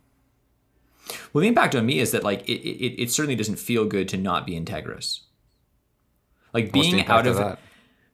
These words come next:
Speaker 1: being out of integrity with someone is, is, um,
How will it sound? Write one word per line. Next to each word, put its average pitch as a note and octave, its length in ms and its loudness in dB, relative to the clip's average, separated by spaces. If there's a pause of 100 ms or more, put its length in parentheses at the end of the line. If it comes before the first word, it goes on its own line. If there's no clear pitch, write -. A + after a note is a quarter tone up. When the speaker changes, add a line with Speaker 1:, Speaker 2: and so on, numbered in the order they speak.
(360)
Speaker 1:
being D3 380 2
out A2 200 4
of A#2 120 0
integrity G#2 460 -2
with A2+ 120 -4
someone C3+ 540 -2 (180)
is, G2 880 0
is, G2 460 -2
um, D#2 580 -8